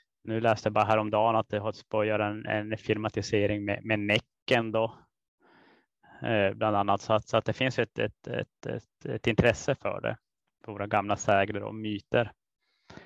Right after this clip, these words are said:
Och jag ska ta också och avrunda då den här sommartips,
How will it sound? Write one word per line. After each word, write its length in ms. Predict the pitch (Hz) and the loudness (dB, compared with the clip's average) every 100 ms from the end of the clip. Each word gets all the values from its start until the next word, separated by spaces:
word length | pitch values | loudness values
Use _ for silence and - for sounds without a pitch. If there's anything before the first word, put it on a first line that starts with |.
| - - _ _ _ | -20 -20 _ _ _
Och 300 | - 113 113 | 0 2 4
jag 140 | - - | 2 0
ska 160 | - | 0
ta 140 | - 139 | 0 0
också 380 | 135 - 67 - | 0 -4 -6 -4
och 200 | 135 123 | -2 2
avrunda 580 | 151 143 117 139 175 131 | 4 6 6 4 4 2
då 140 | 107 | 4
den 120 | 104 98 | 2 4
här 300 | 101 104 107 | 2 2 -4
sommartips, 1400 | - - 110 101 104 _ _ - 113 - - - - | -10 -6 -4 -2 -2 _ _ -2 0 0 -12 -14 -12